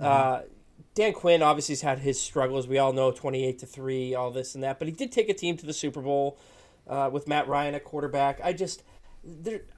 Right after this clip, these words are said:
Speaker 2: the Saints have shown me nothing without
Speaker 1: Mm-hmm.
Speaker 2: Jameis Winston back there. Even Taysom Hill would be better than this, in my opinion. But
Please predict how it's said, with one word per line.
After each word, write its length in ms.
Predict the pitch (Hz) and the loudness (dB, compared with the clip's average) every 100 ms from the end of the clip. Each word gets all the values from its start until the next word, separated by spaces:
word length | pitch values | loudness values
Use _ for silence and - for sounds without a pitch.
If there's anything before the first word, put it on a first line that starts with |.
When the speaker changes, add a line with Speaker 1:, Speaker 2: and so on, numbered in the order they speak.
| - | -10
Speaker 2:
the 160 | 175 | -4
Saints 220 | 214 294 269 | -2 -2 -2
have 100 | 180 | -4
shown 220 | 202 185 | -2 0
me 100 | 147 | 0
nothing 600 | 135 135 143 127 101 113 | 2 0 0 -6 -8 -6
without 400 | 135 135 131 127 | -2 0 0 -2
Speaker 1:
Mm-hmm. 160 | 117 | -8
Speaker 2:
Jameis 320 | 113 147 135 143 | -2 -2 -2 -4
Winston 320 | 139 - 127 | -4 -4 -2
back 260 | 135 127 | -2 -2
there. 300 | 139 131 135 | 0 0 0
Even 240 | 185 247 202 | -4 -6 0
Taysom 340 | - 208 - | 4 4 2
Hill 220 | 143 185 | 2 4
would 100 | 143 | 4
be 80 | 131 | -2
better 240 | 123 131 123 | 0 0 0
than 140 | 127 | -2
this, 180 | 127 - | -4 -4
in 80 | 131 | -4
my 140 | 127 | -4
opinion. 420 | 127 131 123 120 | -4 -6 -6 -4
But 200 | 143 127 | -4 -4